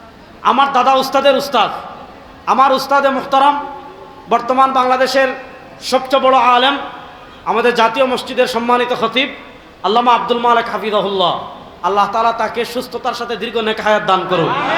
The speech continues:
গত সপ্তাহের জুমায় তিনি জাতিসংঘের মানবাধিকার নিয়ে কথা বলেছিলেন, মনে আছে আপনাদের? আল্লাহ তাআলা তাকে আরো বেশি হক কথা বলার তৌফিক দান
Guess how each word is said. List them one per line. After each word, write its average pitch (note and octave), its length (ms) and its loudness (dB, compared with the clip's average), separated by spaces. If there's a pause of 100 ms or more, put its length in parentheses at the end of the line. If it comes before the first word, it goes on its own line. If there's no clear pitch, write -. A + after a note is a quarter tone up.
(680)
গত A3 140 -2
সপ্তাহের B3+ 420 0
জুমায় A#3+ 340 2
তিনি B3+ 180 -2 (600)
জাতিসংঘের A#3 520 0
মানবাধিকার A3+ 540 2
নিয়ে A#3 200 -2
কথা A#3 160 2
বলেছিলেন, G#3 460 0
মনে G#3 180 4
আছে A#3 180 4
আপনাদের? A3+ 380 2 (1120)
আল্লাহ A#3+ 200 2
তাআলা B3 220 2
তাকে B3 180 0
আরো A#3+ 160 4
বেশি C4 220 0
হক C4 220 -2
কথা C4 180 2
বলার A#3+ 260 4
তৌফিক G#3+ 320 4
দান G3+ 160 4